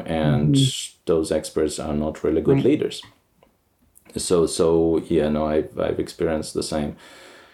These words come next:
Speaker 1: Has, uh, and, and you're right, it was, like, for me as well, it was a, uh,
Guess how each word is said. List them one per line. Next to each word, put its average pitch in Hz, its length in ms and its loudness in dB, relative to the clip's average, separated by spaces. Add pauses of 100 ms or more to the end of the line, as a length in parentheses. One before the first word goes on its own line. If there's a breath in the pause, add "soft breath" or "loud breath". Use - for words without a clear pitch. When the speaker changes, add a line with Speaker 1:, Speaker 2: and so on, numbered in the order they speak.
(540 loud breath)
Speaker 1:
Has, 123 540 0
uh, 101 160 0 (240 loud breath)
and, 90 360 -2
and 92 260 -4
you're 95 120 4
right, 101 200 2
it 73 140 -2
was, 78 500 0 (320)
like, 73 160 -8
for 85 120 -6
me 82 220 -2
as 76 160 -4
well, 76 240 -2
it 73 140 -6
was 71 280 -4
a, 50 520 -6
uh, 50 420 -8